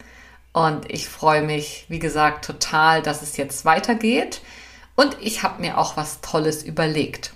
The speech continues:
Und zwar starte ich mit der heutigen Episode eine neue Reihe.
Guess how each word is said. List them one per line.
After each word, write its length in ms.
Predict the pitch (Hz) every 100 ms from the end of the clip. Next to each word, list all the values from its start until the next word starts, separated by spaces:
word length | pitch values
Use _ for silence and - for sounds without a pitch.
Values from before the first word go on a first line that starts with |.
| - - -
Und 160 | 156 -
zwar 260 | - 151
starte 480 | 147 - 143 147 -
ich 200 | 151 -
mit 160 | 156 143
der 160 | 139
heutigen 340 | 185 214 247 226
Episode 720 | 220 226 220 185 180 190 196 - - - - -
eine 320 | 165 160 156
neue 640 | 156 156 156 151 151 151 - - -
Reihe. 600 | - 147 143 156 196 311